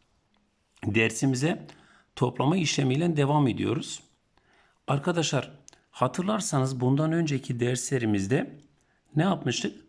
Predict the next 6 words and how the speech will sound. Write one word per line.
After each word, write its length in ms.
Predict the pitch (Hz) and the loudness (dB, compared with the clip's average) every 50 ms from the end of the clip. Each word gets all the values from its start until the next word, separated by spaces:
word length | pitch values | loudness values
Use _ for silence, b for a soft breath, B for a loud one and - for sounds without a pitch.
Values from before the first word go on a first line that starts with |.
| _ _ _ | _ _ _
Toplama 500 | - 151 139 143 156 143 147 156 170 170 | -2 -2 -2 0 0 0 0 0 0 -2
işlemiyle 480 | 156 143 - - 147 135 127 123 120 | -4 -4 -4 -2 -2 -2 0 -2 -2
ilgili 360 | 127 151 165 151 151 175 180 | -2 -2 -4 -2 -2 -2 -4
konu 240 | 170 - - 151 151 | -2 -2 2 2 4
anlatımımız 580 | 147 143 135 131 131 131 - 127 127 120 110 110 | 4 4 2 0 -2 -4 -4 -2 -2 -2 -2 -4
olmuştu. 640 | 98 90 92 87 - - - - 135 160 - - | -4 -6 -6 -8 -10 -10 -4 0 0 0 0 -2